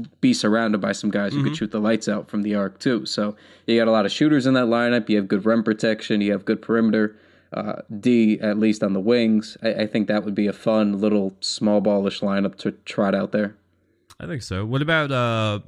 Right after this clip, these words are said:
Speaker 2: Plumlee and Endor? Do we need to, are we thinking about giving them any run or?
Speaker 1: P-, Plumlee's like, Plumlee's like, oh, he, he's like a, you gotta play him in spurts kind of thing.
Speaker 2: Yeah.
Speaker 1: Like throw him,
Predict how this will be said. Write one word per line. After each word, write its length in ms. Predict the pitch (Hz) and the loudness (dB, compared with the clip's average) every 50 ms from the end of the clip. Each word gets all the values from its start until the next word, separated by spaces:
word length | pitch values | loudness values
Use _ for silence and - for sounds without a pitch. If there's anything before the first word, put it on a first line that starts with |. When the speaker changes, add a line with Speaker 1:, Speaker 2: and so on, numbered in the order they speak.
| - - | -10 -8
Speaker 2:
Plumlee 440 | - - 120 113 113 110 110 104 101 | -6 -6 -4 -4 -4 -4 -4 -4 -4
and 80 | 98 95 | -4 -4
Endor? 460 | 95 98 98 95 90 92 92 90 92 - - - - - - - _ _ _ - - _ _ | -6 -6 -6 -6 -8 -8 -8 -10 -12 -14 -18 -20 -20 -20 -20 -20 _ _ _ -20 -20 _ _
Do 80 | - 95 | -10 -6
we 60 | 101 | -6
need 180 | 101 101 95 - | -4 -4 -6 -6
to, 640 | - 98 98 95 92 92 92 95 95 95 92 92 - - | -6 -4 -4 -2 -2 -4 -4 -4 -4 -4 -6 -6 -8 -10
are 40 | |
we 120 | 98 107 104 | -8 -8 -8
thinking 240 | - 113 101 107 107 | -6 -6 -6 -4 -6
about 100 | 107 98 | -4 -4
giving 160 | 107 104 107 | -4 -6 -4
them 160 | 110 110 110 | -4 -4 -4
any 160 | 110 113 113 | -4 -4 -6
run 300 | 107 110 117 113 117 113 | -6 -6 -6 -8 -8 -8
or? 220 | - 104 101 95 - _ _ _ _ _ _ 240 - - - _ _ _ _ _ _ _ _ _ _ _ _ _ _ _ _ _ _ _ | -10 -10 -12 -12 -14 _ _ _ _ _ _ _ -20 -20 -20 _ _ _ _ _ _ _ _ _ _ _ _ _ _ _ _ _ _ _
Speaker 1:
P-, 120 | - 160 - | -6 -6 -6
Plumlee's 600 | - - - - 160 196 214 208 208 196 160 131 | -6 -6 0 2 2 4 4 4 4 4 4 4
like, 440 | 143 139 127 120 104 - - - _ _ _ _ _ _ _ _ _ _ _ _ _ _ _ _ _ _ | 4 4 4 2 0 -2 -8 -20 _ _ _ _ _ _ _ _ _ _ _ _ _ _ _ _ _ _
Plumlee's 400 | - - 165 165 185 170 160 143 | -4 0 2 2 4 4 2 2
like, 220 | 143 143 127 113 - - | 4 2 2 2 0 0
oh, 220 | 127 123 123 - - - - _ _ _ - _ _ _ _ - | 2 2 0 0 -8 -20 -20 _ _ _ -20 _ _ _ _ -2
he, 160 | - 147 156 156 | 2 4 6 6
he's 300 | 156 165 185 202 175 185 | 6 6 6 4 4 4
like 200 | 180 170 143 160 | 2 2 2 2
a, 240 | 156 147 143 139 | 2 4 4 4
you 60 | 139 131 | 4 2
gotta 180 | 151 151 147 | 2 2 2
play 140 | 147 156 143 | 2 2 2
him 100 | 135 127 | 4 4
in 80 | 117 107 | 2 2
spurts 640 | - - - 123 120 110 - - - - - - _ _ _ - | 0 0 2 2 2 2 -2 -8 -14 -16 -18 -20 _ _ _ -6
kind 180 | - 110 104 | -4 -2 -2
of 80 | 104 - | 0 0
thing. 120 | 107 104 101 | 0 0 2
Speaker 2:
Yeah. 40 | |
Speaker 1:
Like 180 | 101 101 95 - | 0 -2 -2 0
throw 120 | 131 131 | 0 2
him, 120 | 135 143 | 4 2